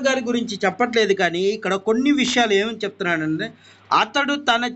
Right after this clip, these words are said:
చేత బాప్తీసం పొందిన జనములను చూచి సర్ప సంతానమా" అన్నాడు. ఎందుకన్నాడు ఆ మాట? సర్ప సంతానమా అని ఎందుకన్నాడు? దేవుని పిల్లలైన మనము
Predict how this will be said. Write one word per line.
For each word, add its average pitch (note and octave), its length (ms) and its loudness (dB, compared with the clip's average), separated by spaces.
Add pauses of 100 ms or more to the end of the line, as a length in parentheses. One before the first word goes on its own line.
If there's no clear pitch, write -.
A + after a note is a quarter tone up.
చేత B3+ 360 4
బాప్తీసం B3 880 -2
పొందిన A3+ 420 0
జనములను G#3+ 1040 -2 (200)
చూచి G3 560 0 (340)
సర్ప F#3+ 500 0
సంతానమా" F3+ 880 0
అన్నాడు. D#3+ 840 -4
ఎందుకన్నాడు E3 500 -2
ఆ A#2+ 80 0
మాట? A2 200 -8 (1600)
సర్ప B3 480 0
సంతానమా B3+ 720 2
అని C4 220 0
ఎందుకన్నాడు? G#3 560 -4 (1400)
దేవుని C#4 400 0
పిల్లలైన B3 680 2
మనము A3 520 -2